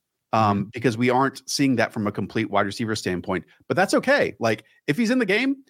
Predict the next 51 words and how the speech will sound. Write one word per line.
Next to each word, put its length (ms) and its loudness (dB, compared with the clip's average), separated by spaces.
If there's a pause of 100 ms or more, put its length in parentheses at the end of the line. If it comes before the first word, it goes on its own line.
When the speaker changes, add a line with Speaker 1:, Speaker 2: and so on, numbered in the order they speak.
(160)
Speaker 1:
he's 120 0
probably 200 2
gonna 140 2
get 200 -2
force-fed 360 0
the 80 2
ball, 320 2
and 80 -2
he's 140 2
a 60 -2
powerful 440 0
yards 280 2
after 140 -2
catch 300 -4
player, 400 0 (240)
and 140 2
Speaker 2:
Yep. 80 0
Speaker 1:
that 40 0
is 100 0
something 240 2
that 60 -4
the 80 -6
Chiefs 300 -4
team 240 -4 (180)
does 220 0
not 160 0
have 180 0
this 140 -8
season 320 -4
other 160 -4
than 140 -12
him. 80 -18 (840)
Speaker 2:
Agree 180 0
with 100 -2
that. 240 0
The 100 2
other 80 2
thing 120 2
I 40 0
wanna 160 0
point 200 0
out 240 0
in 140 -2
this 260 0
video, 680 0
Sky 400 0
Moore 220 0
has 180 0
this 140 -6
huge 720 -2 (460)
wrap 500 0